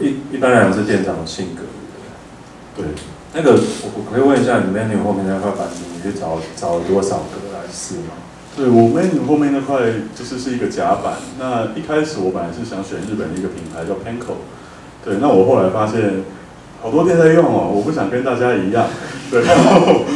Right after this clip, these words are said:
Speaker 2: 我就去买了 MUJI 的。MUJI 的夹板它后面是用铝做的，它是金属的，然后其实非常好看，对，只是好像比较少被人注意到。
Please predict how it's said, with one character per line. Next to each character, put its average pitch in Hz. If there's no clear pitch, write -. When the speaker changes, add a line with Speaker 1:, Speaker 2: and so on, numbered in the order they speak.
Speaker 2:
我 104
就 135
去 131
买 113
了 92
MUJI 117
的。 -
MUJI 147
的 95
夹 101
板 85
它 110
后 117
面 104
是 95
用 104
铝 82
做 -
的， -
它 -
是 110
金 104
属 -
的， -
然 98
后 104
其 120
实 123
非 156
常 135
好 104
看， -
对， 98
只 101
是 117
好 98
像 98
比 -
较 98
少 90
被 90
人 78
注 -
意 80
到。 -